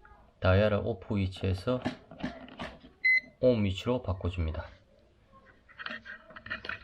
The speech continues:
음, 전기가 잘 통하는지 보는 겁니다. 수치가 크면 전기가 통하지 않고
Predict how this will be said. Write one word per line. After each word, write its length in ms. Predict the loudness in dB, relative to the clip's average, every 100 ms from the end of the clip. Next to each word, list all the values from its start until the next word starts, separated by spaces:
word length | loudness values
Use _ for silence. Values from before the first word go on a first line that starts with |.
| -8 -8 -10 -12 -12 -20 -20 -20 -10
음, 260 | -2 0 0 0
전기가 360 | 4 4 6 4
잘 200 | 2 0
통하는지 460 | 0 0 0 -2
보는 220 | 0 0
겁니다. 220 | 0 -2 -4
수치가 540 | -4 -8 -6 -6 -6
크면 640 | -6 -4 -2 -2 -2 -4 2
전기가 560 | 4 4 6 4 4
통하지 340 | 0 0 2 2
않고 480 | 0 -4 -10 -10